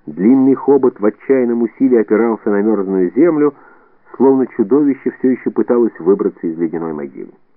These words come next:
Тарабыкин в страхе перекрестился и пустился на утёк. У эвенков в те времена было поверье, что трупы мамонтов приносят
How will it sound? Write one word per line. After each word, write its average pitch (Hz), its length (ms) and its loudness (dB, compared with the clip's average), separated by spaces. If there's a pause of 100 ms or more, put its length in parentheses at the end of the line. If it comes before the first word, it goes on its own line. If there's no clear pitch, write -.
(680)
Тарабыкин 95 480 0
в - 40 -20
страхе - 380 -10
перекрестился 151 720 -6
и 147 60 -2
пустился 117 520 -6
на 73 100 -10
утёк. - 280 -20 (2250)
У 123 80 4
эвенков 151 500 2 (220)
в 98 160 -6 (100)
те 120 80 4
времена 123 420 2
было 117 220 2
поверье, 120 420 2
что - 220 -2
трупы 113 400 0
мамонтов 113 560 -2
приносят 104 540 -2